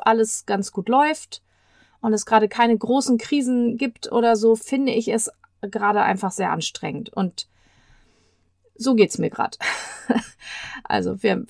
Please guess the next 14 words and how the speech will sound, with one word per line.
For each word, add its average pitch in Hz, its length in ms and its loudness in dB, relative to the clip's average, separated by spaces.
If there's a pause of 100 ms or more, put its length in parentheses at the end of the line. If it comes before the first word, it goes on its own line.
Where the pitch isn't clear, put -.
viel 311 220 2
krank, 247 580 0
ähm, 202 420 -2
Kind 269 220 -2
viel 254 200 0
krank, 214 540 0 (220)
wir 214 220 2
Eltern 214 360 4
auch 320 320 4
ein 262 120 0
bisschen 254 260 0
mit 233 180 2
krank. 208 520 -2 (100)
Ähm, 185 520 -6